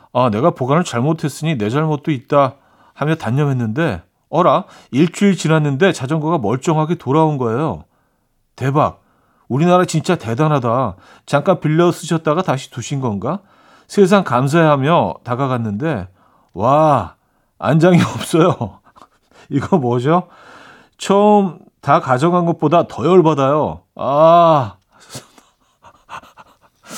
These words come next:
아, 이거는 좀 훔쳐갔으면 그냥 나쁜 짓 거기서 끝내지.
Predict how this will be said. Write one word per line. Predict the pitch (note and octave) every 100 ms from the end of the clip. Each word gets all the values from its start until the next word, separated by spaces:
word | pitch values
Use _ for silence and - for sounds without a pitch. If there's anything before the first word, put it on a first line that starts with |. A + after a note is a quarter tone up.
| - - - - - _ _ _ _
아, | -
이거는 | A#2 A2+ D3 A#3 F#3+
좀 | A#3+ G3+ A2+ _ _ _ _ _ _ _ _ _ _ _ _ _ _ _ _ _
훔쳐갔으면 | D#3 B3 A#3+ B3+ A3+ G3 - G3 A3+ G3 A2+ C#2+ -
그냥 | G3 D3
나쁜 | A2+ - A3+
짓 | G3+ G3
거기서 | D#3 F#3 F#3+
끝내지. | F#3+ G3+ G3+ F3+ F#3 F3+ -